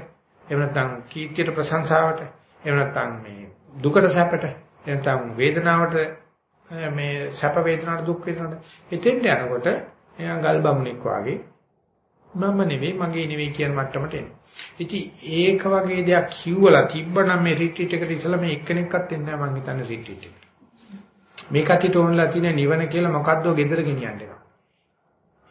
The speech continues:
ලස්සන දිලිසෙන මේ ජිල් බෝලයක් වගේ එකක්,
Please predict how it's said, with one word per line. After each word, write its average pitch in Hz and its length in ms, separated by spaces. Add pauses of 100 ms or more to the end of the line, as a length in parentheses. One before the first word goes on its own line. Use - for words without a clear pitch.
(140)
ලස්සන 175 600
දිලිසෙන 156 460 (600)
මේ 143 240 (220)
ජිල් 147 220
බෝලයක් 139 360
වගේ 131 320
එකක්, 131 120